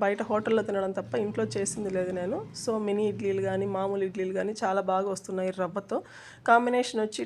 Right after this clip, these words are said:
టమాటా కారం కానీ, పెసరపప్పు సాంబారు, పల్లీ చట్నీ, మా ఇంట్లో ఎక్కువ పల్లీ చట్నీనే తింటారు, వాటితో అయితే సూపర్ టేస్టీగా ఉంది. So, గ్రైండ్ చేసుకున్న పిండిలో మిగిలిన already కడిగి పెట్టుకున్నాం కదా రవ్వ, మనము ఆ రవ్వను కూడా వేసి బాగా మిక్స్ చేయాలన్నమాట.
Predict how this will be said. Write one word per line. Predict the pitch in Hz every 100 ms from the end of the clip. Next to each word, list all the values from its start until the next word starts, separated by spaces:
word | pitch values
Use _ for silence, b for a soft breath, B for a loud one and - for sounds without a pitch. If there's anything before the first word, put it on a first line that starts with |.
| 220
టమాటా | 208 208 202 202
కారం | 196 196
కానీ, | 190 196
పెసరపప్పు | 208 226 220 220 208
సాంబారు, | 196 196 196 196 202
పల్లీ | 202 208 208
చట్నీ, | 196 - 196 214
మా | 196 214
ఇంట్లో | 226 220
ఎక్కువ | 220 226
పల్లీ | 202 214 220
చట్నీనే | 214 202 202 190
తింటారు, | 208 208 294 247
వాటితో | 202 202 208
అయితే | 196 277 -
సూపర్ | 226 - - 254 -
టేస్టీగా | 226 226 220 202
ఉంది. | 190 190 233 453 B B B - -
So, | 247 254 294 220
గ్రైండ్ | 214 240 233
చేసుకున్న | 233 - 226 214
పిండిలో | 208 202 240 381 240
మిగిలిన | 233 240 233 214
already | 214 226 220
కడిగి | 214 214
పెట్టుకున్నాం | 208 - 185 180
కదా | 185 185
రవ్వ, | 180 196 190
మనము | 185 254 202
ఆ | 196
రవ్వను | 190 196 214 220
కూడా | 196
వేసి | 196 - 247 -
బాగా | - 185 277 240
మిక్స్ | 226 -
చేయాలన్నమాట. | 214 190 185 185 180